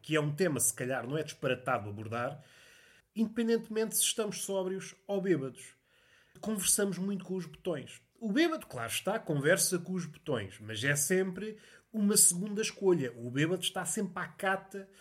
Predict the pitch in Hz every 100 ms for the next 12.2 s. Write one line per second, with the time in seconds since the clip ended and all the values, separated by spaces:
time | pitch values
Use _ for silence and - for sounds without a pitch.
0 | - _ - 202 185 156 - 180 180 180
1 | 185 180 233 - 240 220 233 - 220 220
2 | 214 220 - - 202 170 - _ _ _
3 | _ - - - 151 131 127 123 - -
4 | 123 - 135 - 147 165 170 190 208 -
5 | 185 175 190 180 175 196 180 190 175 180
6 | - 180 147 - _ _ _ _ _ 127
7 | 120 123 151 170 165 165 180 - - -
8 | - 175 180 - - - - - 220 202
9 | 190 - 190 214 196 190 165 175 175 180
10 | 175 - - 156 170 170 180 151 170 170
11 | 165 - 175 170 - 175 170 196 185 151
12 | 127 120